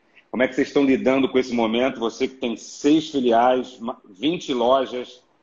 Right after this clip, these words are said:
é, quase duzentos colaboradores diretos e um monte de gente indireta, né? Como é que vocês estão reagindo a esse momento, Elza?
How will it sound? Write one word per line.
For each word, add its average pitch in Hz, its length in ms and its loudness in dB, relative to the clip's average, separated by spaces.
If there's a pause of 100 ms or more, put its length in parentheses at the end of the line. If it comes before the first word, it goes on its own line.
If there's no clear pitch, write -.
(500)
é, 113 480 -2
quase 147 240 -2
duzentos 151 480 -2
colaboradores 135 760 -2
diretos 120 580 -4
e 151 40 -4
um 156 40 -4
monte 165 440 -4
de 160 120 -6
gente 170 360 -8
indireta, 139 720 -6
né? 107 200 -20
Como 127 100 -16
é 147 80 -6
que 147 60 -16
vocês 147 140 -8
estão 147 180 -4
reagindo 127 640 -2
a 120 120 -4
esse 127 220 -2
momento, 117 420 -4
Elza? 117 500 -2